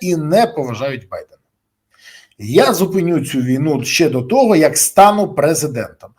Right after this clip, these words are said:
Ну, мабуть, зразу після виборів, а, якщо виграє. "Війна України з Росією може призвести до Третьої світової війни, ми дуже близько". На уточнююче питання, чи вважає Трамп, що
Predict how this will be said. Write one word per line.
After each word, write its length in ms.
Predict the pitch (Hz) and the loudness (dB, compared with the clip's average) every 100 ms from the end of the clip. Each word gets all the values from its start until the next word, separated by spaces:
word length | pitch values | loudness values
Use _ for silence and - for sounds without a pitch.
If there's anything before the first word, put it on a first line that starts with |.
| - _ - | -20 _ -8
Ну, 80 | 226 | -4
мабуть, 280 | 170 160 139 | -2 -4 -4
зразу 360 | 156 156 135 | -4 -4 -6
після 300 | 131 131 135 | -14 -12 -8
виборів, 560 | 127 208 180 156 127 - _ - | -6 -4 -4 -8 -10 -18 _ -18
а, 680 | 131 127 123 123 117 113 110 | -12 -10 -8 -8 -10 -10 -10
якщо 240 | 117 - 131 | -10 -8 -6
виграє. 320 | 101 78 - _ _ _ - - _ _ _ _ _ _ | -8 -12 -20 _ _ _ -20 -20 _ _ _ _ _ _
"Війна 320 | 107 185 262 240 | -2 0 4 4
України 380 | 185 214 202 | 4 2 2
з 80 | 151 | 2
Росією 440 | 165 170 220 233 190 | 0 0 0 2 2
може 300 | 202 180 165 | 2 2 0
призвести 560 | 170 156 208 208 185 | -2 0 0 0 -2
до 160 | 147 190 | 2 2
Третьої 560 | 190 190 226 170 143 139 | 2 6 6 6 2 -6
світової 520 | 147 147 156 156 139 | -8 -6 -2 -2 -2
війни, 440 | 139 147 220 262 | -2 -2 -2 -2
ми 300 | 160 160 233 | -2 -2 -2
дуже 420 | 147 147 196 165 | -2 -4 -2 -2
близько". 520 | 151 120 117 - - _ _ _ _ _ _ _ _ _ _ | -2 -2 -6 -8 -18 _ _ _ _ _ _ _ _ _ _
На 180 | 120 170 | 0 0
уточнююче 600 | 202 254 247 220 196 190 | 2 0 -2 -2 -2 -4
питання, 480 | 202 180 208 175 156 | -4 0 0 0 -4
чи 240 | - 196 | -4 -4
вважає 680 | 165 147 180 - 208 185 156 | -2 2 2 4 4 4 0
Трамп, 360 | 165 175 156 | 0 2 2
що 120 | - | -2